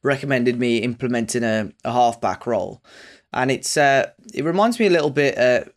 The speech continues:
you know, shock again, of, of Ruben Neves at Wolves, because I, I see it a lot on the match engine where, because we actually play, like, two at the back, like, two centre backs, the halfback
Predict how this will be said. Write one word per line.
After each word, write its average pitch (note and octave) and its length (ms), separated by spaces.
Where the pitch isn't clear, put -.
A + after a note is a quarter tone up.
you B2+ 100
know, A2+ 180
shock B2 300
again, A#2 420
of, A2+ 360
of A#2+ 260
Ruben C3 340
Neves C3+ 360
at B2+ 100
Wolves, C3+ 360
because C3 300
I, B2+ 220
I C3 40
see E3+ 160
it F#3 60
a D#3 60
lot D3 160
on C#3+ 80
the C3+ 60
match B2+ 280
engine G#2+ 380
where, G#2+ 340
because C3+ 220
we D3+ 80
actually D3 260
play, C#3 200
like, B2 340
two C3+ 240
at A#2 80
the A#2 60
back, A2 360
like, A2 120
two - 160
centre A#2 320
backs, - 320
the A#2 80
halfback C3+ 520